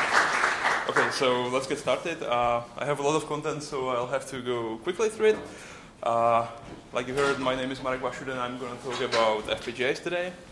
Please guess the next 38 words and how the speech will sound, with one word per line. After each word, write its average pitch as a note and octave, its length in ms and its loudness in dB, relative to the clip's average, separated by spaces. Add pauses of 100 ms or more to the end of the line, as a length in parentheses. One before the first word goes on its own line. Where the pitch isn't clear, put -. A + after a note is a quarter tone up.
(200)
Um, A2+ 460 6 (180)
I A#2+ 80 0
work C3+ 300 -2
at A#2 320 -2
Denks C3 160 -4
Software D3+ 420 -4
Engineering, D#3 460 -2
which C3 160 -6
is B2+ 80 -8
a G#2+ 320 0
small B2+ 220 -4
company C#3 440 -4
in A#2+ 140 -10
Munich. F3 300 -6 (120)
We B2 100 -6
do A#2 280 -6
embedded A#2+ 380 -2
Linux, C3 600 -6
uh, A2+ 260 2
bootloader C3+ 440 -4
stuff. B2 400 -2 (840)
Uh, A2 260 2
this A2+ 100 -6
is C3+ 60 -4
also B2+ 220 -2
what A2 160 -4
I A#2 160 2
do. F3 280 -6 (420)
Uh, G#2+ 460 2 (200)
I'm A#2+ 200 0
also C#3 200 -2
F B2+ 140 -2
P C3+ 60 -6
G C3 120 -2
A B2+ 120 4
enthusiast, C#3 560 -2
so A2+ 320 0
I A2 80 2